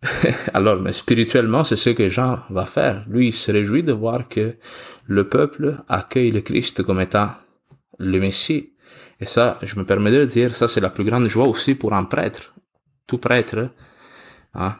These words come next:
est appelé d'une manière spéciale à vivre cette spiritualité, d'être l'ami de l'époux, avoir une proximité avec l'époux, et être capable de permettre cette union amoureuse entre le Christ et chacun de nous.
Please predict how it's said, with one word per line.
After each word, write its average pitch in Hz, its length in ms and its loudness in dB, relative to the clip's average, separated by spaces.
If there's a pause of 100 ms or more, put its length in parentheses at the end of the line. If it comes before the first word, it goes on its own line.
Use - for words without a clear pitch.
est 98 200 -4
appelé 113 280 2
d'une 98 200 0
manière 110 340 4
spéciale 123 600 0
à 95 60 0
vivre 110 280 2
cette 104 240 -2
spiritualité, 104 800 0
d'être 101 300 0
l'ami 101 280 2
de 117 80 2
l'époux, 98 460 0
avoir 107 300 -2
une 98 140 0
proximité 113 580 0
avec 101 240 0
l'époux, 143 480 2 (580)
et 101 120 -4
être 98 240 0
capable 123 760 0 (840)
de 101 220 -4
permettre 107 560 0
cette - 260 -2
union 113 240 2
amoureuse 107 520 2
entre 95 440 -2 (380)
le 98 100 -2
Christ 143 500 -2 (920)
et 107 80 -10
chacun 98 340 -2
de 90 140 -2
nous. 87 160 -6